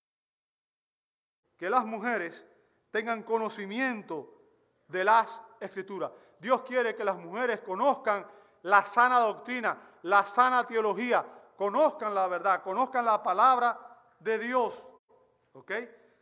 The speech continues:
Así que hemos aprendido, en primer lugar, las reglas re-, relacionadas con el aprendizaje. Vamos a ver las reglas represen-,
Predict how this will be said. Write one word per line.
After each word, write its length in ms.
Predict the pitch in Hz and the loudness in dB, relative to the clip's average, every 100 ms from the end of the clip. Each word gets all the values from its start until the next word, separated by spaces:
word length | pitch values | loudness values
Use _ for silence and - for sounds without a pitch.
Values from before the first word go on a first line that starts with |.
| _ 175 | _ -20
Así 220 | 160 247 | -14 -6
que 100 | 254 | -4
hemos 200 | 247 240 | -4 -4
aprendido, 600 | 240 226 220 247 240 220 - _ _ | -6 -8 -8 -6 -6 -8 -14 _ _
en 140 | 202 196 | -12 -10
primer 280 | 208 226 | -10 -8
lugar, 260 | 226 233 240 | -4 -2 2
las 180 | 214 190 | 0 0
reglas 260 | 240 233 | -2 -4
re-, 180 | 202 202 - | -8 -12 -10
relacionadas 500 | 202 196 190 226 233 | -6 -6 -4 -4 -2
con 180 | 226 202 | -4 -6
el 100 | 214 | 0
aprendizaje. 840 | 247 277 254 220 214 190 160 160 - _ _ _ _ _ _ _ _ _ _ _ | 0 0 -6 -8 -8 -6 -6 -8 -20 _ _ _ _ _ _ _ _ _ _ _
Vamos 320 | 202 240 214 | -2 -2 0
a 100 | 226 | 0
ver 200 | 233 240 | 0 0
las 180 | 208 202 | 0 0
reglas 260 | 240 233 | 0 0
represen-, 360 | 214 202 196 | -2 -6 -10